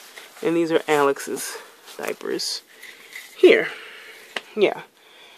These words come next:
And I got, um, Alex's jacket down there. So yeah, I thought that was totally cute. And this little,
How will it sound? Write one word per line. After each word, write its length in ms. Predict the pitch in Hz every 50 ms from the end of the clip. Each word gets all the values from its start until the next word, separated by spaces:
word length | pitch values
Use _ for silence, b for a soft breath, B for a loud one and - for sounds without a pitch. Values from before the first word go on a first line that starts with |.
| B B B B B
And 180 | - 175 170 175
I 60 | 170
got, 340 | 170 170 165 - - - 165
um, 300 | 160 151 143 131 139 -
Alex's 600 | - 147 147 139 - - - - - - - -
jacket 460 | - - 170 135 147 - - - - - 180 B B B B B B B B -
down 320 | 170 156 151 151 147 151
there. 260 | 147 147 143 143 147 - B B B B B B B B B B B
So 260 | - - - 240 240
yeah, 560 | 233 208 202 185 170 170 165 160 165 180 175 B B B B B B -
I 100 | 233 226
thought 240 | 220 - 220 202 190
that 120 | 180 175
was 220 | 170 165 160 - -
totally 440 | - - 165 151 147 147 143 147
cute. 680 | 139 - - - 165 156 147 147 160 214 - - - - _ _ _ b b b b b b b b b b b b b b _ _ _ - - _ B B B B B B B B B B B B -
And 440 | 156 160 151 147 143 143 147 147 147
this 220 | 156 147 - -
little, 260 | 180 180 165 156 151